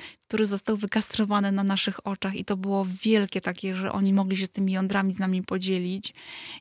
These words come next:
i w zasadzie te jądra się jadło na surowo. No, zjadłam i jakoś, e, przeżyłam.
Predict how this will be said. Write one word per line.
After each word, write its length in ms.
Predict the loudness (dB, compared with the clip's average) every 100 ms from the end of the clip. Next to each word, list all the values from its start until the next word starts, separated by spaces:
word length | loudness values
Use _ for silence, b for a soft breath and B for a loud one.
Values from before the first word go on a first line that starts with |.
| -4
i 80 |
w 40 | 0
zasadzie 360 | 2 2 0
te 120 | 0 0
jądra 280 | 0 0
się 160 | 0 0
jadło 260 | -2 -2 -2
na 280 | 0 -2
surowo. 720 | -4 -4 -2 0 -2 -2 -2 -2 -8 _ _ _ _ 2
No, 420 | 4 6 4 2 0 -4 -2
zjadłam 720 | 0 4 4 4 2 6 6 6
i 160 | 2
jakoś, 540 | 0 0 0 2 2 4
e, 200 | 2 4
przeżyłam. 720 | 6 8 6 4 4 4 4